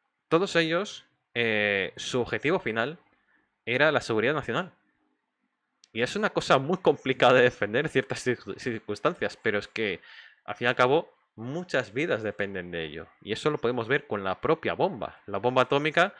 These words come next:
eh, es un, es una respuesta que nadie quiere dar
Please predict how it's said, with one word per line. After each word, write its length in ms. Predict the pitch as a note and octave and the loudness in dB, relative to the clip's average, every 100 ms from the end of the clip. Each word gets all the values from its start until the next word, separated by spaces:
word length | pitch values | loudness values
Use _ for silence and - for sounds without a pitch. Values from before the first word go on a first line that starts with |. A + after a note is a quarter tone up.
| - - - _ | -20 -20 -20 _
eh, 760 | A#2+ A#2 A#2 A2+ A2 G#2+ G2+ G2 - _ _ _ _ _ | 2 4 6 6 4 2 -2 -6 -16 _ _ _ _ _
es 300 | C3 - - | -4 -4 -6
un, 680 | F3 E3 D#3 D3 C3+ B2+ - _ | -6 -4 -4 -4 -6 -8 -12 _
es 120 | C3 | -8
una 140 | G3 F#3+ | 0 0
respuesta 640 | D#3+ - D#3 - E3+ G3 - _ _ _ _ _ _ _ | 0 -2 -4 -2 -2 -2 -8 _ _ _ _ _ _ _
que 480 | - A#2 A2+ A2 - _ - | -2 0 2 0 -6 _ -12
nadie 460 | B2 D#3 D#3+ C#3 | -2 0 0 -4
quiere 360 | - A#2 A#2+ G2 | -4 -4 -2 0
dar 240 | F#2+ A#2 | -2 -4